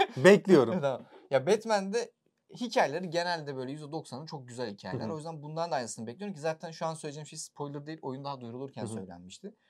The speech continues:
Speaker 2: Ee, bu hikayede neden dört kişi bunları kontrol ediyoruz? Çünkü Batman ölüyor.
Speaker 1: Hı.
Speaker 2: Daha oyunun hemen başında Batman ölüyor. Ee, ve bu arada Batman gerçekten ölüyor. Hani öyle acaba
Speaker 1: Hı hı.
Speaker 2: falan gibi bir şey
Speaker 1: Yani.
Speaker 2: değil. Bayağı ölüyor yani, cesedini falan gösteriyorlar. Ee, sonra da bu dörtlüyü kontrol ediyorsun.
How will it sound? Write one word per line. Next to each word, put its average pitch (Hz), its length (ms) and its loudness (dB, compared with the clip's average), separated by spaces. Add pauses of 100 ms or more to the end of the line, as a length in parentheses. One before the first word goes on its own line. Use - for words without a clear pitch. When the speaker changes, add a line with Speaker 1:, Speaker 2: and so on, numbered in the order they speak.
(180)
Speaker 2:
Ee, 135 220 -6
bu 196 80 -4
hikayede 175 360 -2
neden 170 320 -2
dört 147 180 -4
kişi 120 400 -12
bunları 120 300 -4
kontrol 117 300 -10
ediyoruz? 185 300 -10
Çünkü 170 300 -12
Batman 185 300 -8
ölüyor. 147 300 -4 (320)
Speaker 1:
Hı. 123 200 -4
Speaker 2:
Daha 185 120 4
oyunun 208 260 0
hemen 185 320 -2
başında 196 380 -4
Batman 180 280 -6
ölüyor. 151 380 -2 (520)
Ee, 127 300 0
ve 160 160 -2
bu 175 60 2
arada 175 160 0
Batman 165 220 -6
gerçekten 139 380 -4
ölüyor. 95 320 -6 (220)
Hani 107 180 -10
öyle 110 140 -6
acaba 104 380 0
Speaker 1:
Hı 98 40 -2
hı. - 40 -10
Speaker 2:
falan 127 280 -6
gibi 117 120 -12
bir 120 60 -8
şey 123 60 -2
Speaker 1:
Yani. 117 80 -2
Speaker 2:
değil. 107 100 -8
Bayağı 123 240 4
ölüyor 127 260 -2
yani, 98 160 -6
cesedini 107 400 -10
falan 113 220 -8
gösteriyorlar. 113 600 -6 (440)
Ee, 127 280 -4
sonra 208 300 -2
da 240 100 -6
bu 208 120 -8
dörtlüyü 202 360 -2
kontrol 156 340 -6
ediyorsun. 120 480 -8